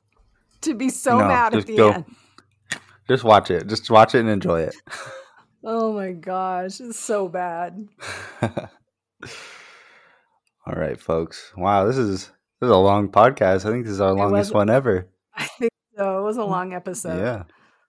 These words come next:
Speaker 1: The Donner Party was a very long story. I knew it would
Speaker 2: I'm
Speaker 1: be
Speaker 2: glad 'cause
Speaker 1: long.
Speaker 2: my s-, my story was very short. I realized while reading it, I'm like, "Damn, I'm already done with this?" <laughs> I've been talking for, like, five minutes.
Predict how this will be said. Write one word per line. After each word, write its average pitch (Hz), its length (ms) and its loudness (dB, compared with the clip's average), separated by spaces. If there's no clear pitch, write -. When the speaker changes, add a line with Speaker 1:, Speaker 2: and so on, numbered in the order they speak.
Speaker 1:
The 196 80 -10
Donner 185 340 -6
Party 175 320 -8
was 165 160 -12
a 175 80 -10
very 165 300 -12
long 170 260 -8
story. - 640 -14
I 180 120 -14
knew 180 220 -8
it 165 40 -8
would - 80 -10
Speaker 2:
I'm 101 80 -4
Speaker 1:
be 98 40 -8
Speaker 2:
glad 95 260 4
'cause 98 160 -6
Speaker 1:
long. 92 80 -8
Speaker 2:
my 101 140 0
s-, - 260 -10
my 110 160 2
story 110 280 4
was 95 160 0
very 92 240 2
short. 82 400 -6
I 110 60 0
realized 107 340 6
while 98 140 8
reading 104 260 2
it, 101 100 0
I'm 87 100 -2
like, 90 200 -2
"Damn, 110 200 4
I'm 98 60 2
already 104 360 4
done 90 260 0
with 143 140 2
this?" 170 280 0
<laughs> 139 40 -8
I've 139 60 -10
been 135 80 -10
talking 120 240 6
for, 117 140 2
like, 110 160 6
five 123 240 6
minutes. 117 340 -4